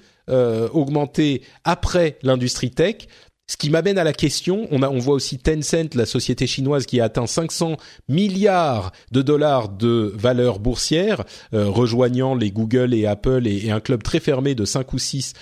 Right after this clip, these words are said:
sociétés qui sont au-dessus de cinq cents milliards. Euh, si, ça m'amène à la question, euh, qui est, bon, euh, un petit peu facile. Est-ce qu'on est dans une bulle, euh, technologique ? Est-ce que ça, tout ça va se casser la gueule ?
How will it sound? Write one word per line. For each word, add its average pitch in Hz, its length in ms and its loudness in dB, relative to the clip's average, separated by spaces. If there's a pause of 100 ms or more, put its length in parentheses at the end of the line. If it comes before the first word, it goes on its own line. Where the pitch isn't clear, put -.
(220)
sociétés 135 580 0 (180)
qui 117 120 -6
sont 120 140 0
au-dessus 123 220 -4
de 135 60 -10
cinq 123 160 -2
cents 120 160 -4
milliards. 113 520 -2 (520)
Euh, 127 580 2 (1400)
si, 165 320 -4
ça 156 140 2
m'amène 170 300 0
à 151 40 0
la 139 100 2
question, 185 520 -2 (340)
euh, 120 260 4 (120)
qui 110 260 2
est, 107 60 0
bon, 104 340 0
euh, 92 220 -2
un 113 80 0
petit 101 180 -4
peu 110 680 2
facile. 170 560 -2 (220)
Est-ce 127 180 -2
qu'on 143 160 0
est 151 140 2
dans 135 120 0
une 131 240 -2
bulle, 156 420 0 (300)
euh, 120 300 2
technologique ? 135 840 -2 (260)
Est-ce 123 240 -2
que 135 440 2
ça, 127 180 -4
tout 151 180 -6
ça 160 200 2
va 151 100 0
se - 80 -8
casser 156 260 0
la 139 120 4
gueule ? 165 280 2